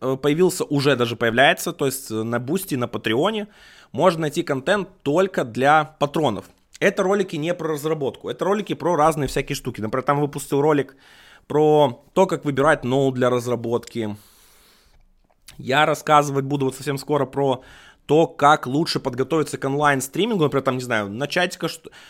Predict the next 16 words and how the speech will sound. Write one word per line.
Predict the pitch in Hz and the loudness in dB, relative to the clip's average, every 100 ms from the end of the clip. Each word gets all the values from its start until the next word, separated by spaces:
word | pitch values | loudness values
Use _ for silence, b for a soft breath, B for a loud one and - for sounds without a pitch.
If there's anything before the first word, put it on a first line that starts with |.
| B | B
на | 127 | -6
видеосозвонах, | 165 165 151 127 147 196 - | -2 -2 -2 -4 -2 -2 -2
чтобы | 170 151 | -4 -2
у | |
вас | 151 | -2
было | 143 156 | 0 -2
лучше | 151 147 | -2 -2
качество, | 143 135 - 131 | -2 -2 -4 -8
там, | |
выступать | 147 - 120 156 180 | -8 -8 2 2 2
как | 170 160 | -2 -6
лучше | 156 - | -6 -6
на | 139 | -6
конференциях | 143 135 139 131 123 - | -6 -6 -6 -6 -6 -12
и | |
прочем. | 107 165 202 131 | -4 -2 0 -4